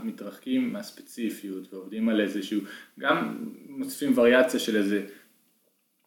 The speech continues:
נקודה חלשה שעושה לנו טוב, כמו איזה פוסט דדליפט או פוסט סקווט או משהו כזה, והסקווט והדדליפט שלי מגיבים טוב לזה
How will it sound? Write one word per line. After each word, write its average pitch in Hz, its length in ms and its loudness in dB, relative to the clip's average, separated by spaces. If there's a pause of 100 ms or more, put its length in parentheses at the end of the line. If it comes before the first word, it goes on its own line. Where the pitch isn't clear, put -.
(200)
נקודה 117 360 4
חלשה 123 520 6
שעושה 113 300 0
לנו 113 260 4
טוב, 95 320 0
כמו 101 100 -2
איזה 95 200 -4
פוסט 107 240 0
דדליפט 107 540 2
או 101 120 -10
פוסט 104 220 -2
סקווט 107 280 -4
או 95 60 -10
משהו 101 200 -12
כזה, 98 280 -16 (680)
והסקווט 131 500 4 (960)
והדדליפט 117 440 6
שלי 98 400 2
מגיבים 101 540 2
טוב 107 280 6
לזה 90 260 -4